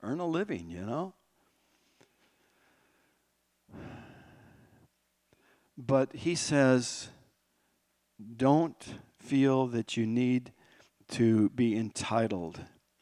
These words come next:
Don't adopt the world's sinful desire to want everybody to serve them, because he calls you to serve others." Be productive during that time instead of sulking that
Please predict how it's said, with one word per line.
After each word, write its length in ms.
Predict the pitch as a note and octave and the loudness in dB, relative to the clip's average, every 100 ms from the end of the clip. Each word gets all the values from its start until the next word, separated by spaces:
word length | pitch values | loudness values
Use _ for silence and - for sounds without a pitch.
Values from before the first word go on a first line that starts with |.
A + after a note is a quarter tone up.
| _ _ _ _ _ _ _ A2 | _ _ _ _ _ _ _ -6
Don't 240 | G#2+ B2+ C3+ | 2 4 2
adopt 480 | B2+ C3 C3 C3 A2+ | -2 -2 -2 -4 -6
the 80 | |
world's 680 | G#2 A#2 B2 A#2+ A#2 G#2+ - _ _ | -6 -2 0 2 0 -4 -14 _ _
sinful 580 | - - B2+ B2+ - B2 | -12 -4 -4 -4 -4 -6
desire 680 | A2+ G#2+ A2+ A2 A2 A2 G#2 | -6 -4 0 0 -2 -4 -8
to 420 | - A2+ G2+ G2+ | -10 -6 -6 -4
want 240 | G#2+ A2 - | -4 -4 -4
everybody 480 | G#2+ G#2 G#2+ G2+ F#2+ | -6 -2 -2 -2 -6
to 120 | F#2 | -8
serve 440 | - G#2+ G2+ G2+ | -4 -2 -2 -4
them, 360 | G#2 G2+ E2+ F2+ - - _ - | -6 -6 -8 -12 -20 -20 _ -10
because 500 | G2+ - G#2 G2+ - - | -8 -2 0 0 -4 -8
he 200 | - B2+ | -2 -2
calls 440 | - B2 A#2 G#2+ | 0 0 2 0
you 280 | G#2+ F#2+ F#2 - | -2 -2 -4 -10
to 120 | G2 | -10
serve 600 | - - G#2 G2+ G2 G2 _ _ - | -6 -2 0 2 0 -4 _ _ -4
others." 560 | G#2 G2 F2+ E2+ - - - - - _ _ - A2 | -2 -2 -2 -4 -8 -14 -20 -20 -20 _ _ -10 2
Be 280 | C#3 C#3 | 4 4
productive 680 | C3+ - A#2+ C3 C3 - G2+ | 2 -4 -2 -2 -2 -6 -6
during 280 | G#2 G2+ G2 | -4 -6 -6
that 220 | G2 - | -8 -10
time 420 | - G#2+ G#2 G2+ - | -8 -6 -6 -6 -8
instead 600 | G2 - - B2+ A#2+ A2+ | -8 -6 -4 -2 -2 -4
of 140 | G#2 G2 | -10 -12
sulking 720 | - B2 A#2+ - A#2 G#2+ G2+ - - _ | -2 0 0 -2 -10 -10 -12 -20 -20 _
that 240 | A2+ G#2+ | -6 -4